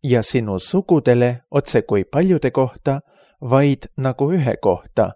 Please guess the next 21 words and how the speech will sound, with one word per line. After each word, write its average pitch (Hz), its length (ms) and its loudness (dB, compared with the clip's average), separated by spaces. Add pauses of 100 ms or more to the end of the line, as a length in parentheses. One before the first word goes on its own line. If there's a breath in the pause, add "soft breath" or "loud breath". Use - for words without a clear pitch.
(340)
„Ja 120 320 2
sinu 104 420 -2
soole, 135 640 -2 (340)
kes 139 360 0
on 131 340 -4
Kristus.“ - 760 -4 (1900 loud breath)
Nii 147 300 2
me 107 180 -2
näeme, 131 480 0 (100)
kui 113 220 2
kaugele 123 600 0
ulatuvad 120 640 -2
Jumala 117 460 -2
mõtted, - 640 -4
kui 135 140 4
ta 107 140 -4
midagi 131 400 -2
ütleb. - 460 0 (1120 loud breath)
Juba 131 420 2
siis, 156 440 -2
kui 123 260 2